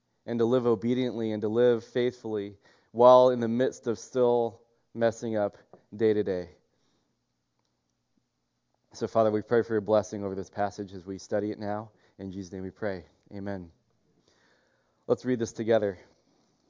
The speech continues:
It says, "Let not many of you become teachers, my brothers, for knowing as such that we will incur a stricter judgment. For we all stumble in many ways, and whoever does not stumble what he says,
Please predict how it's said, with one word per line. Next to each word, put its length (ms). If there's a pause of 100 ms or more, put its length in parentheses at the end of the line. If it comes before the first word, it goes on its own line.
(1000)
It 60
says, 300
"Let 240
not 320
many 300
of 100
you 200
become 360
teachers, 800
my 180
brothers, 480
for 360 (140)
knowing 440
as 120
such 340
that 80
we 140
will 200
incur 520 (280)
a 100
stricter 680 (220)
judgment. 560 (560)
For 120
we 140
all 240
stumble 520
in 180
many 260
ways, 600 (480)
and 120
whoever 320
does 200
not 260
stumble 400
what 220
he 240
says, 840